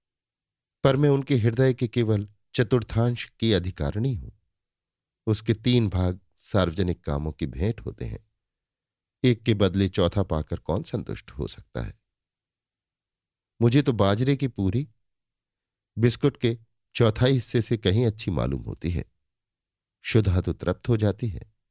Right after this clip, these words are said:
जो भोजन का यथार्थ उद्देश्य है। सोफिया, आपकी धार्मिक स्वाधीनता में तो बाधा नहीं डालते। इंदु, नहीं, उन्हें इतना अवकाश कहाँ है। सोफिया,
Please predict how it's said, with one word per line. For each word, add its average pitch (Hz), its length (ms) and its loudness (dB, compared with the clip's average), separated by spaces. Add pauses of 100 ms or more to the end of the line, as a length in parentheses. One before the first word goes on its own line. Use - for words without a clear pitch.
(680)
जो 98 140 4
भोजन 90 380 0
का 87 140 -2
यथार्थ 71 540 -2
उद्देश्य 92 500 -6
है। 67 160 -16 (1300)
सोफिया, - 600 -4 (1080)
आपकी 117 260 2
धार्मिक 101 420 0
स्वाधीनता 160 600 0
में 165 140 0
तो 156 120 -4
बाधा 76 320 -2
नहीं 62 200 -8
डालते। 53 400 -8 (1120)
इंदु, 95 340 0 (920)
नहीं, 156 420 4
उन्हें 120 240 2
इतना 101 240 0
अवकाश 127 380 -2
कहाँ 64 300 -6
है। - 260 -20 (1300)
सोफिया, 67 500 -2